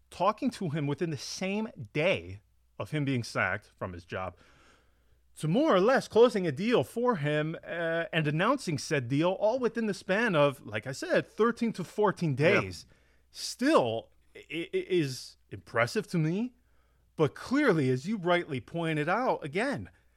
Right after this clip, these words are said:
Speaker 1: there had to have been something that Dan and Ryan Friedkin and even Tiago Pinto expressed where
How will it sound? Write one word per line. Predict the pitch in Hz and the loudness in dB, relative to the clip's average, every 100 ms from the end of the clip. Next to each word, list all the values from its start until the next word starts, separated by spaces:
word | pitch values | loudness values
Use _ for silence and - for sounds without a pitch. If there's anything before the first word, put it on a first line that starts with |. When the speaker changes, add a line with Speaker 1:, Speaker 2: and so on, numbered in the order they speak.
| _ _ _ _ _ - | _ _ _ _ _ -20
Speaker 1:
there | 135 170 | -2 -2
had | 160 - 208 202 202 | 0 -2 2 2 0
to | 208 | -2
have | 170 120 | -2 0
been | 147 135 | 0 0
something | - 151 127 - 110 98 92 107 _ _ - | -4 -4 -4 -4 -6 -6 -6 -12 _ _ -10
that | 104 107 104 - | -2 -2 -2 -6
Dan | 131 139 143 156 | -2 0 0 -2
and | 135 107 | -6 -4
Ryan | 104 107 104 | 0 0 -2
Friedkin | 92 - 117 120 - 135 151 | -8 -8 -8 -8 -6 -6 -6
and | 190 | -6
even | 277 269 | -4 -4
Tiago | 226 214 180 | 0 2 0
Pinto | 233 220 - 104 101 - - - | -2 -6 -6 -8 -8 -12 -16 -8
expressed | 123 - - 196 185 151 151 | -6 -6 -10 0 2 2 -2
where | 123 135 127 117 | 0 4 4 2